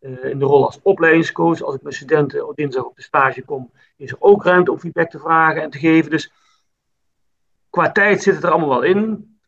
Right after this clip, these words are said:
maar dan nog die tijd zo effectief benutten dat zowel de student als de docent het idee heeft: ja, die student kan weer vooruit. En ik zelf heb er ook nog wel van geleerd, omdat ik die student op de goede manier heb begeleid. Hij vraagt van iedereen toch nog wel: ja, we zitten echt daarin nog in een proces.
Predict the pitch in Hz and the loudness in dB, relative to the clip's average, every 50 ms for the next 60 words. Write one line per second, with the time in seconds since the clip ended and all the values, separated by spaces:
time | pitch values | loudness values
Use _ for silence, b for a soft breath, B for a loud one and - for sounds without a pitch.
0 | _ _ _ - 147 139 143 170 180 180 185 180 180 170 - - - _ _ _ | _ _ _ -8 -6 -4 -2 -2 0 0 0 0 -2 -4 -6 -12 -20 _ _ _
1 | _ _ _ _ 143 131 156 160 143 - - 170 165 165 160 - 185 185 - - | _ _ _ _ _ _ -14 -14 -8 -4 -2 0 0 0 0 0 2 2 2 2
2 | 170 160 - 147 - 180 165 143 151 165 165 165 - 160 160 156 - - _ _ | 0 -4 -8 -10 -8 -8 -8 -4 -2 -2 -2 0 2 0 0 0 -2 -6 _ _
3 | _ _ _ _ - 143 135 - 151 147 151 147 139 131 123 - - 131 143 156 | _ _ _ _ -8 -8 -6 -4 0 2 2 2 2 0 -4 -6 -6 -2 0 0
4 | 160 170 180 170 - - _ _ _ _ _ _ _ - 156 156 151 - - 131 | 0 0 -2 -4 -8 -14 _ _ _ _ _ _ _ -2 -2 0 -2 -4 -8 -8
5 | 131 135 113 156 170 175 170 - 175 165 165 165 156 131 131 127 160 160 165 165 | -8 -6 -2 0 0 2 2 2 0 0 0 -2 -4 -6 -4 -2 0 2 2 2
6 | 160 151 - 202 208 147 110 - - - 170 160 - - 156 160 180 170 160 - | 0 -2 -2 -2 -2 -2 -4 -6 -10 -12 -12 -12 -12 -8 -2 -2 0 0 0 -4
7 | 151 143 139 139 127 120 135 151 165 185 202 202 - b b b b 156 151 143 | -6 -4 -4 -6 -6 -4 0 2 2 4 2 2 -2 b b b b -6 -6 -4
8 | - - 185 180 180 180 175 165 170 175 175 170 175 170 156 165 165 156 160 160 | 0 0 0 2 0 0 -4 -6 -8 -10 -10 -6 -6 -4 -4 -4 -6 -6 -4 -2
9 | 160 165 156 - - 160 165 156 156 143 143 - - 160 156 139 139 139 131 165 | -2 -2 -4 -6 -6 -6 -6 -6 -6 -10 -12 -6 -2 -2 -2 -2 -4 -8 -8 -6
10 | 160 156 156 151 151 147 143 143 131 139 135 147 131 - - - _ _ b b | -6 -6 -6 -6 -8 -8 -8 -8 -8 -6 -4 -2 -2 -2 -4 -8 _ _ b b
11 | b b b b b b b b b _ - 170 165 - 175 185 180 175 - - | b b b b b b b b b _ 0 2 2 4 4 4 2 2 0 -2
12 | 160 - 208 196 185 175 175 180 180 175 175 175 160 139 170 156 143 156 156 151 | -2 0 2 4 4 6 6 4 4 4 2 0 -2 -2 -4 -6 -2 0 2 2
13 | 156 151 151 156 185 185 - 190 180 - 175 160 143 147 143 139 135 131 135 135 | 2 2 2 0 0 0 0 -2 -2 -2 -2 -2 -2 -2 -4 -6 -6 -6 -6 -6
14 | 131 123 - - 123 117 131 151 147 131 120 - _ _ | -8 -8 -10 -14 -8 -4 -2 -2 0 -2 -4 -8 _ _